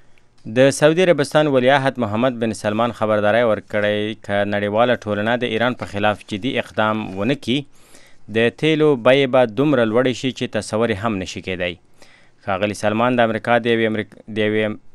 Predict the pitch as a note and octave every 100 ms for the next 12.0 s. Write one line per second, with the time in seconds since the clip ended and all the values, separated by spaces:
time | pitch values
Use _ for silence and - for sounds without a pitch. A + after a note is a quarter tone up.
0 | - - - G#2 G#2+ G#2 B2 B2 A#2 A#2
1 | A2+ A2+ - G2+ A2 F#2+ B2+ B2 G2+ A2
2 | A2 G#2+ G2+ G2 B2 A2 A#2+ A#2+ C#3 B2+
3 | A2 G#2+ A2 B2+ B2+ G#2 A2 A#2 C#3 -
4 | - - - G2+ A2 A#2 B2+ C3+ A#2+ A#2
5 | G#2+ G2 G#2+ A2 C3+ A#2+ A2 - A2 G#2
6 | - A#2+ C3+ - A2 A2+ A#2 G2+ C3 C3
7 | D3 - - - - G2+ A2+ A2 G#2+ A2
8 | C#3 C3+ A#2 G2+ D3+ C3+ A2 A2 A#2 -
9 | C#3+ - A2 A2 G#2+ B2+ A2+ C3+ - G#2
10 | G2+ F#2+ G#2 - G2 F#2 F#2 - F#2+ F2+
11 | - - - - - - F#2+ - G2 A2